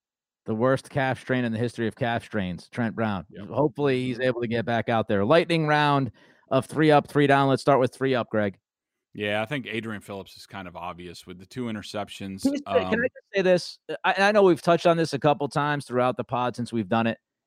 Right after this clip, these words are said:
Speaker 1: He's been so good since the Patriots signed him. He, and I think he's gotten overlooked because everybody's focused on bigger things, you know, finishing seven and nine and the quarterback question, the skill positions, and McDaniels and the Adrian Phillips has been one of the best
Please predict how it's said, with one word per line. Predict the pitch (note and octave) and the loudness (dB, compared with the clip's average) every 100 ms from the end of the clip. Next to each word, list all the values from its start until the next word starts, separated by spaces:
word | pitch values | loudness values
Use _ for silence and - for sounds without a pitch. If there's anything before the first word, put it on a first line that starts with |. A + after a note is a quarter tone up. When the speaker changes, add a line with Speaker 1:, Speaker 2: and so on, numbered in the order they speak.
| _ | _
Speaker 1:
He's | C#4+ A#3 | 0 2
been | G#3+ D3+ | 0 -2
so | - - D#3 D#3 | -4 2 4 4
good | C3 B2+ C3 C3+ _ | 6 4 4 -2 _
since | - C#3 | -4 -2
the | C#3 | 0
Patriots | C#3 C3+ A2+ C3+ B2 | 2 0 0 -2 -2
signed | - A#2+ A#2+ | -2 -4 -2
him. | A#2 B2 A#2 | -4 -4 -4
He, | C#3 - - _ _ - | -6 -8 -12 _ _ -4
and | F3+ | 2
I | F3+ | 4
think | G#3 A3+ | 4 2
he's | A#3+ D#3 | 0 4
gotten | F#3+ D#3 | 4 6
overlooked | E3+ D3+ C3+ C#3+ D3+ - | 4 6 4 4 2 -2
because | B2+ C3+ | 0 0
everybody's | D3 D#3+ D3+ D3+ C3 | 2 0 0 -2 -2
focused | C#3+ C#3+ C#3+ | -2 -2 -2
on | C#3 B2 | -4 -2
bigger | A2+ C3+ C#3 | 0 0 0
things, | - B2+ B2+ | -2 -4 -4
you | A#2 | -4
know, | A2+ | -6
finishing | G#2+ C3 A#2+ B2+ | -4 -4 -4 -6
seven | A2 C#3 C3 C3 | -6 -6 -4 -4
and | |
nine | B2+ C3 C3+ | -4 -2 -4
and | C3 | -6
the | - | -8
quarterback | C3+ C#3 C3+ C#3+ C3+ | -2 -2 0 -2 -2
question, | C#3 C3+ - C#3 | -4 -4 -6 -12
the | C3+ | -12
skill | - C#3+ C#3 | -10 -10 -10
positions, | C3 C#3 C3+ D3 C#3 | -8 -6 -6 -8 -14
and | C3+ C#3 | -12 -10
McDaniels | - D3 D3 C#3 | -4 -4 -2 -4
and | C#3 | -4
the | C#3 - _ _ _ _ _ _ _ _ - | -10 -10 _ _ _ _ _ _ _ _ 0
Adrian | F#3+ G#3 A#3+ F#3+ | 2 2 2 2
Phillips | - F3 C#3 - - | 4 6 6 2 -2
has | D3 D3 | 0 2
been | E3+ D3 | 2 2
one | D3+ F3 | 4 4
of | |
the | D#3 | 4
best | G#2 D#3 D#3 E3+ - - | 2 4 4 2 -2 -18